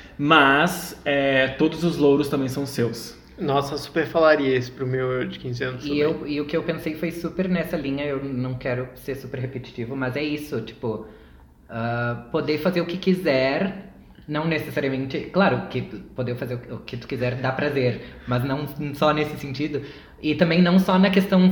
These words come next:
Speaker 3: financeira, né? A, a ideia é que realmente a gente tenha dinheiro pra poder fazer o que a gente quer.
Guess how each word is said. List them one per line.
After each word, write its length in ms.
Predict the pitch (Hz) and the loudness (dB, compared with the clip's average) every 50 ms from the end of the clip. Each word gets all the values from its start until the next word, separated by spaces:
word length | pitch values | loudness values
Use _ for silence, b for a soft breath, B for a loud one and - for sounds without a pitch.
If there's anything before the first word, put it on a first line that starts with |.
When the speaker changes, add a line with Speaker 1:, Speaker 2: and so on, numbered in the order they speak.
| - - - | 4 2 0
Speaker 3:
financeira, 640 | 185 175 190 208 185 - 190 180 180 143 110 107 110 | 2 2 2 2 2 4 4 6 6 6 4 2 0
né? 640 | 113 113 113 117 123 120 - 101 - - 87 - - - | 0 0 0 0 0 -2 -4 -6 -8 -8 -10 -12 -12 -12
A, 100 | - 101 | -10 -8
a 60 | 107 | -8
ideia 300 | 104 104 104 107 107 113 | -6 -6 -4 -4 -4 -4
é 40 | 117 | -4
que 140 | 117 131 123 | -2 -2 0
realmente 340 | 117 127 123 123 123 120 139 | 0 0 0 0 -2 -2 -2
a 20 | |
gente 180 | 123 123 120 - | -4 -4 -4 -4
tenha 160 | - 123 120 | -2 -2 0
dinheiro 180 | 127 123 117 117 | 0 0 -2 0
pra 120 | 131 127 | -2 -2
poder 200 | 120 147 127 123 | -2 0 -2 -2
fazer 160 | - 143 123 123 | -2 -2 -4 -4
o 40 | |
que 80 | 120 139 | -2 -4
a 20 | |
gente 160 | 127 135 - - | -4 -4 -4 -4
quer. 240 | 151 127 117 B | -4 -4 -4 B